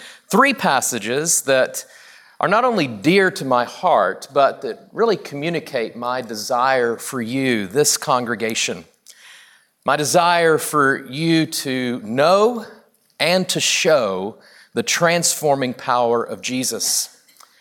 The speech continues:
that communicate my desire for you to more and more rest in the sufficiency of Christ alone, and that communicate my desire for you to be a congregation that always listens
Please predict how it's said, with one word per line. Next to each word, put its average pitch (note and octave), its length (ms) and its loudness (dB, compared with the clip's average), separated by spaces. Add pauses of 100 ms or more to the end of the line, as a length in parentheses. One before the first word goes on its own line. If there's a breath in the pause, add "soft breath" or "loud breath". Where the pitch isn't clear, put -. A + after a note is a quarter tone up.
(160 soft breath)
that A2+ 80 -6
communicate F3 520 2
my D3 200 0
desire C#3 580 2
for A#2+ 400 -4 (180 loud breath)
you D3 140 -2
to - 120 -4
more D#3 520 4
and A#2+ 180 -4
more C3 520 2
rest C#3 800 0
in C#3 220 -2
the B2 60 -2
sufficiency A#2+ 1080 -6 (280 loud breath)
of - 180 -4
Christ A#2+ 420 -2
alone, A#2 560 -2 (640 soft breath)
and E3 420 2
that C#3+ 140 -4
communicate C#3 560 -2
my B2 160 0
desire A2+ 840 0 (300 loud breath)
for C3 160 0
you C#3 180 0
to B2+ 140 -6
be E3+ 400 2
a - 80 2
congregation A#2 1040 -2
that G#2+ 300 -4
always C#3+ 920 2
listens A2+ 840 -6